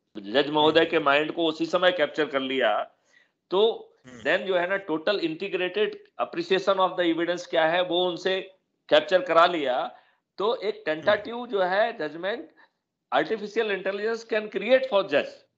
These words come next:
Speaker 1: जिसको judge अपने हिसाब
Speaker 2: जी।
Speaker 1: से edit कर दे and अपना digital signature करे, वो judgment हो गया।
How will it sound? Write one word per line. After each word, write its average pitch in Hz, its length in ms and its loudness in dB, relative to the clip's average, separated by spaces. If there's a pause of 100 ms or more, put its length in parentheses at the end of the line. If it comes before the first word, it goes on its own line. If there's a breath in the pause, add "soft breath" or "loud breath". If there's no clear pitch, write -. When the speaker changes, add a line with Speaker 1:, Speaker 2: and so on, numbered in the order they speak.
Speaker 1:
जिसको 160 300 -2
judge 208 200 4
अपने 202 240 2
हिसाब 165 280 0
Speaker 2:
जी। 127 80 -4
Speaker 1:
से 254 320 -2
edit 214 300 0
कर 175 120 -2
दे 254 400 -2
and 160 160 -2
अपना 180 460 2 (200 loud breath)
digital 143 300 -4
signature 190 460 -2
करे, 220 200 -2
वो 180 120 -4
judgment 139 400 -4
हो 190 120 -4
गया। 190 200 -4